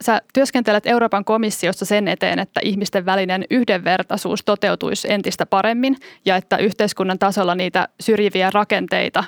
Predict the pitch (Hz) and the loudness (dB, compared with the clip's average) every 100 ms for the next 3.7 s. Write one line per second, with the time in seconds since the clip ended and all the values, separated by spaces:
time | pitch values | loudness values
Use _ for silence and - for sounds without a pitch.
0 | - 190 196 - 226 214 196 - 180 170 | -2 -2 -4 -2 -2 0 -2 -2 0 0
1 | 190 208 190 - 180 190 - - - - | 0 -2 -2 -2 0 0 -2 -8 -20 -20
2 | - 196 196 196 - - 302 302 240 233 | -6 -2 0 -2 -4 0 2 2 2 2
3 | 262 247 208 190 190 190 190 | 0 0 2 2 2 0 -4